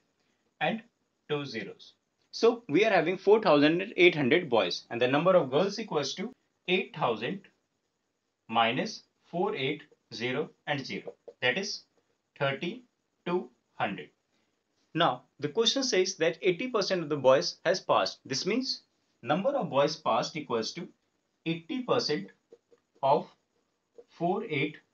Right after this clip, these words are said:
zero zero. This will be eight upon hundred into four eight zero zero. We can cancel it out, and we will be left with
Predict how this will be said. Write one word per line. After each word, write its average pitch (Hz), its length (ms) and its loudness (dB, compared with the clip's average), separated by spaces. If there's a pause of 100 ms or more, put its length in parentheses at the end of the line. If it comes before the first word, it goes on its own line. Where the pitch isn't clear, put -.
(180)
zero 131 400 -6 (240)
zero. 113 220 -6 (380)
This 131 180 -6
will 143 140 -2
be 170 180 -6 (440)
eight 196 220 -6
upon 131 340 -2
hundred 113 400 -6 (1300)
into 127 440 -6 (220)
four 170 340 -4
eight 139 300 -6 (320)
zero 113 260 -2
zero. 113 300 -6 (380)
We 117 120 -8
can 120 180 -8
cancel 147 300 -6
it 147 140 -2
out, 151 180 -6 (480)
and 170 100 -4
we 202 80 -4
will 185 60 -4
be 160 80 0
left 139 180 -2
with 160 180 -6